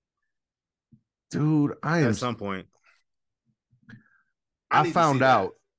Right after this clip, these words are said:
Speaker 1: when we moved and switched providers that, uh, our cable package does not receive Vice T V, and I am so upset because that is the only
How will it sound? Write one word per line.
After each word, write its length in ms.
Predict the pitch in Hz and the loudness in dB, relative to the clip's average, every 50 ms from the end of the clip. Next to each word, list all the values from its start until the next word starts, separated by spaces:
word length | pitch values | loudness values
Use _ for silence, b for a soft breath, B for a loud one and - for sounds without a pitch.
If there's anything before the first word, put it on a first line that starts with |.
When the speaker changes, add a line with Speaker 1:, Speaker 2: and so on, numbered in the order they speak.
| _ _ _ _ _ _ | _ _ _ _ _ _
Speaker 1:
when 200 | 107 110 107 104 | -4 -2 0 0
we 120 | 107 113 | 0 0
moved 640 | 117 120 120 117 107 92 87 85 95 107 - - - - _ _ _ _ _ _ _ _ _ _ _ _ _ - | 2 2 2 2 2 0 -2 -6 -8 -12 -16 -20 -20 -20 _ _ _ _ _ _ _ _ _ _ _ _ _ -12
and 380 | 95 98 98 95 95 95 90 - | -8 -6 -6 -6 -6 -6 -8 -8
switched 480 | - - 101 110 117 113 - - - _ _ _ _ _ | -10 -4 -4 -2 -2 -2 -4 -8 -10 _ _ _ _ _
providers 840 | - 120 117 104 117 120 123 113 98 87 80 80 87 95 - - - b b b b b b b b - - | -4 -2 0 2 2 2 2 2 0 -2 -4 -6 -6 -8 -10 -14 -20 b b b b b b b b -12 -6
that, 320 | 85 95 101 95 92 95 95 | -4 -2 0 0 0 0 0
uh, 320 | 92 92 90 85 73 - - | -2 -2 -2 -4 -6 -6 -6
our 160 | 98 98 98 | -6 -6 -4
cable 340 | - - 135 143 135 127 110 | -4 -2 -2 -2 -2 -2 -4
package 520 | - 113 98 98 95 - - 95 90 85 80 | -4 -2 -2 -2 -2 -4 -6 -8 -8 -8 -8
does 180 | 92 95 87 | -8 -6 -4
not 180 | 107 104 101 92 | -2 -4 -4 -4
receive 300 | 92 - - 104 104 92 | -6 -6 -4 -4 -4 -2
Vice 280 | 87 92 95 92 - - | -2 -2 -2 -4 -6 -6
T 200 | - 101 98 95 | -4 -4 -2 -2
V, 320 | 95 117 107 95 90 90 | 0 0 0 0 0 -2
and 100 | 92 98 | -2 -2
I 80 | 98 98 | -2 -4
am 100 | 92 87 | -4 -4
so 260 | - - 131 139 135 | -4 -2 -2 0 0
upset 360 | 113 85 - - - 98 90 - | -2 -2 -4 -4 -4 -4 -4 -6
because 360 | 95 85 98 95 90 82 B B B B B B - | -6 -6 -4 -4 -6 -8 B B B B B B -2
that 180 | 110 127 131 | -2 0 0
is 120 | 131 117 107 | 0 -2 0
the 160 | 113 131 139 | 0 2 4
only 680 | 143 175 220 262 269 254 247 220 170 127 95 80 76 | 4 4 4 4 4 4 4 4 2 2 -2 -4 -10